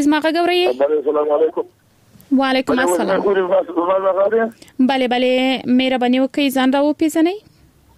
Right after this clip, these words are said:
Speaker 2: وزمه خوري، سلامونه تاسو ته وړاندې کوم. ستاسو درنه ټولو کارکوونکو، اوریدونکو ته پښتون یم، جوزجان څخه.
Speaker 1: اها، وعلیکم السلام. مهرباني وکړئ پښتون صاحب.
Speaker 2: ډېر تشکر.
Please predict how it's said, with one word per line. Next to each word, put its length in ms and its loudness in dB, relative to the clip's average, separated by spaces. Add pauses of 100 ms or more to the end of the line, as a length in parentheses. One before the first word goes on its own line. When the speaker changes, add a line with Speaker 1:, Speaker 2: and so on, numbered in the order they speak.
(960)
Speaker 2:
وزمه 320 -2
خوري، 240 -2
سلامونه 380 -2
تاسو 280 -4
ته 80 0
وړاندې 320 -2
کوم. 140 0 (100)
ستاسو 220 0 (160)
درنه 200 0 (1700)
ټولو 220 0
کارکوونکو، 480 -2
اوریدونکو 480 -2
ته 140 -2
پښتون 320 -2
یم، 120 -4
جوزجان 360 -2 (100)
څخه. 160 -4 (320)
Speaker 1:
اها، 180 2
وعلیکم 460 0
السلام. 320 2
مهرباني 380 2
وکړئ 300 -2 (540)
پښتون 400 -2
صاحب. 160 -6 (1800)
Speaker 2:
ډېر 140 0 (100)
تشکر. 380 -2